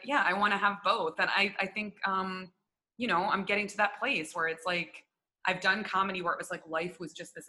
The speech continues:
endless slog. And I've done comedy where I was like, you know, you're still always gonna have issues,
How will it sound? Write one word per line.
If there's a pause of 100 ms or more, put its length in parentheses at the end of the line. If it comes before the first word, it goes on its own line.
endless
slog. (220)
And
I've
done
comedy
where
I
was
like, (560)
you
know, (240)
you're
still
always
gonna
have
issues,